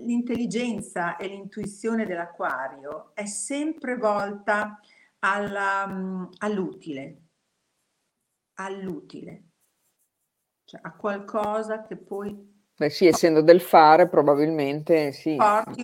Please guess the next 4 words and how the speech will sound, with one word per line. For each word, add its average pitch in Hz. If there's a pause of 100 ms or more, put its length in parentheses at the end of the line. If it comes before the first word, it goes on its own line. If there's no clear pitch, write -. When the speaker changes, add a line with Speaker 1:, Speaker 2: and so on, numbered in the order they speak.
(120)
Speaker 1:
un'utilità, 214 (460)
porti 208
un'utilità. 160 (720)
Mm? 190